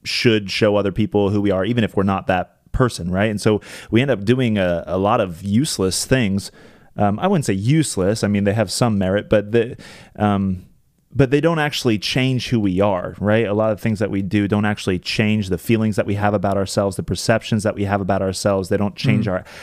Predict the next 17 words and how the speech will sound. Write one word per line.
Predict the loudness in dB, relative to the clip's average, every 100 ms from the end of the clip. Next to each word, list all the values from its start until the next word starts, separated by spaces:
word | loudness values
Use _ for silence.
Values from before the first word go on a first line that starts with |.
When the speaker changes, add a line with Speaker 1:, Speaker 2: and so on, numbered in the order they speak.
| -12 0
Speaker 1:
actual | 0 0 -2 0 0 0
identity. | -2 -2 0 0 2 0 0 -2 -10 -16 -4
And | -2
so | 2
we | 0
find | 0 0 2
ourselves | 0 2 2 2 0
in | 0
these, | 0 -2 -6 -8 -2
in | 0
these, | 0 -2 -2
um, | -2 -2 -2 -4 -8 -12 -2
these | 0 2
rat | 2 2 2 0
races, | 0 2 0 0 0
these | 0 0 -2 -6
treadmills, | -8 -2 0 2 0 2 2 2 0 -4